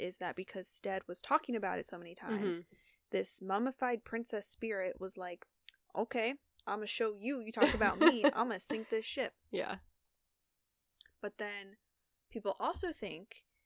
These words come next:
Speaker 1: and link this theory to the Egyptian artifacts that Margaret Brown, who's a survivor of the sinkage,
Speaker 2: Mm-hmm.
Speaker 1: took with her on the ship because she had these Egyptian artifacts that she was gonna give to a museum in Denver.
Speaker 2: Mm.
Speaker 1: So they're thinking maybe the spirit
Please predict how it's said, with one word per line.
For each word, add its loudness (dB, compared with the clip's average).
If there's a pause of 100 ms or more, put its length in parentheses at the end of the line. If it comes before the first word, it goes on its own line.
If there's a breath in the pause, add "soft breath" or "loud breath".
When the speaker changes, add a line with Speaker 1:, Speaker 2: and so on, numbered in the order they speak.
(400)
Speaker 1:
and -8
link -6
this 0
theory -4 (180)
to -10
the -6
Egyptian -6
artifacts -4 (120)
that -6
Margaret -4
Brown, 2
who's -4
a -2
survivor 0
of 0
the -12 (100)
sinkage, -6 (100)
Speaker 2:
Mm-hmm. -4
Speaker 1:
took -2
with -2
her 0
on -2
the -14
ship -2
because -6
she -6
had -6
these -8
Egyptian -6
artifacts -6
that -4
she -6
was -8
gonna -12
give -6
to -8
a -10
museum -10
in -16
Denver. -6 (120)
Speaker 2:
Mm. -6 (260)
Speaker 1:
So -4
they're -2
thinking -8
maybe -8
the -2
spirit -2